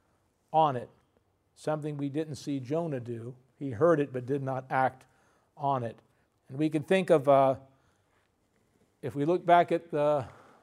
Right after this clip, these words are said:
the Old Testament, the top right picture, who might that be?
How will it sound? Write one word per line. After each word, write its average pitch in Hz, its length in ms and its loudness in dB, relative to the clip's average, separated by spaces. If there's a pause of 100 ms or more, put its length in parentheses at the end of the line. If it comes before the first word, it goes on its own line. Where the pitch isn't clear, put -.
(160)
the 156 140 -4
Old 180 260 2
Testament, 190 640 0
the 127 80 -12
top - 460 2 (280)
right 180 400 6
picture, 208 520 0 (800)
who 165 100 -4
might 175 220 2
that 165 260 2
be? 120 220 -10